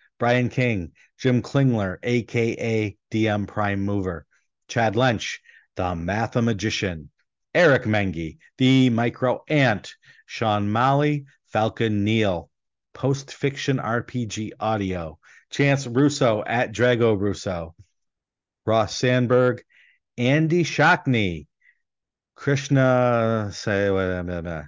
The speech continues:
Joe Tyler, James Walton, and Graham Ward. Thank you so much. Thank you to our listeners. Thank you to our patrons. And if you like the show, please consider supporting us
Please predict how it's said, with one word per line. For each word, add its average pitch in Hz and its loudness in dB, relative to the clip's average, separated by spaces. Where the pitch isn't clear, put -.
Joe 147 6
Tyler, 120 2
James 131 2
Walton, 127 2
and 104 0
Graham 110 -2
Ward. 92 -4
Thank 107 -4
you 98 -4
so 107 -4
much. 110 -4
Thank 98 -6
you 104 -8
to 101 -8
our 95 -2
listeners. 107 -8
Thank 120 -4
you 139 0
to 143 0
our 139 4
patrons. 170 0
And 131 0
if 127 -2
you 139 2
like 123 0
the 123 -4
show, 110 -2
please 139 2
consider 131 0
supporting 127 -2
us 113 -2